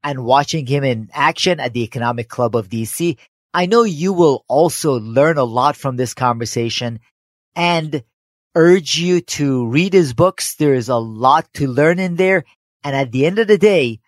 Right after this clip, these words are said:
someone as successful as David reads a hundred books a year. So we can all live up to making ourselves more effective and better by reading more, starting out with some of David's own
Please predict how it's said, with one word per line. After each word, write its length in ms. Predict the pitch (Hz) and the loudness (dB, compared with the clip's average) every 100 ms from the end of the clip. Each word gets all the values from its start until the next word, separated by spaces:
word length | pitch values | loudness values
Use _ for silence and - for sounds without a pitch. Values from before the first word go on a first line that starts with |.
| _ | _
someone 340 | - 160 165 156 | -2 0 0 -2
as 120 | 139 | -2
successful 560 | 147 - 156 131 156 | -6 -2 -2 -2 0
as 180 | 147 113 | 0 0
David 420 | 147 147 120 107 - _ _ - | 0 -2 0 -4 -6 _ _ -4
reads 320 | 143 180 147 | 0 0 0
a 260 | 170 - 135 | -4 -2 -6
hundred 680 | 110 - 147 156 160 170 - _ | -6 -2 0 0 0 -2 -4 _
books 380 | 143 143 - - | 0 0 -2 -12
a 80 | 135 | -8
year. 580 | 117 120 139 127 104 104 _ _ _ _ | -8 -4 -2 0 -2 -8 _ _ _ _
So 560 | - 170 147 139 127 - | -2 2 2 2 -2 -10
we 160 | - 165 | -2 -2
can 280 | - 143 127 | 0 -2 -2
all 600 | - 147 147 151 151 139 - _ _ _ | 0 4 6 6 4 0 -8 _ _ _
live 400 | 127 131 151 117 | -10 0 0 2
up 200 | 139 156 _ _ | 2 0 _ _
to 600 | - 147 143 139 131 113 _ 135 | -6 -4 -2 -4 -6 -10 _ -8
making 360 | 143 143 123 | -8 -8 -10
ourselves 600 | - 127 120 - 175 139 | -6 -6 -4 0 2 0
more 180 | 131 139 | -2 -2
effective 480 | 131 139 127 - 123 | 0 -2 -4 -4 -4
and 140 | 120 | -4
better 260 | 113 123 127 | -2 -2 -2
by 180 | 117 120 | 0 -2
reading 440 | 113 131 131 120 | -2 -4 -4 -4
more, 300 | 120 117 113 - - | -2 0 -2 -6 -12
starting 500 | - - 131 131 120 | -8 -4 -4 -4 -4
out 160 | 117 | -4
with 120 | 110 107 | -6 -6
some 180 | 123 | -6
of 160 | 113 95 | -6 -8
David's 480 | 117 110 113 104 - _ | -6 -6 -6 -8 -14 _
own 360 | 135 123 117 | -4 -4 -6